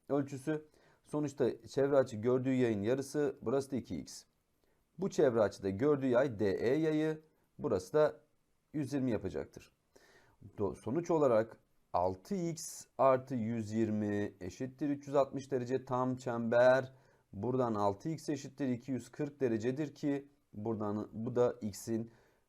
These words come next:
kaç derece? Kırk derece olduğunu bize gösterecektir. O zaman bizden istenen şey x kırk derecedir. Sorumuzun doğru cevabı C seçeneğidir. Gelelim ikinci soruya. Hmm, bakıyoruz.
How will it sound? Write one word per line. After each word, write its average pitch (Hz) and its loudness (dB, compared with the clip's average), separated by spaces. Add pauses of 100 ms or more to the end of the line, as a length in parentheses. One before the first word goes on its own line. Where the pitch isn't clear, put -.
(100)
kaç 120 -2
derece? 107 -4
Kırk 131 -10
derece 92 -2
olduğunu 92 -4
bize 95 -4
gösterecektir. 82 -8
O 107 -4
zaman 90 -4
bizden 101 -2
istenen 85 -6
şey 80 -6
x - -10
kırk - -8
derecedir. 85 -4
Sorumuzun 82 -8
doğru 160 4
cevabı 175 8 (380)
C 151 6
seçeneğidir. - -6 (3250)
Gelelim 120 6
ikinci 156 0
soruya. 110 6
Hmm, 113 -2
bakıyoruz. 165 0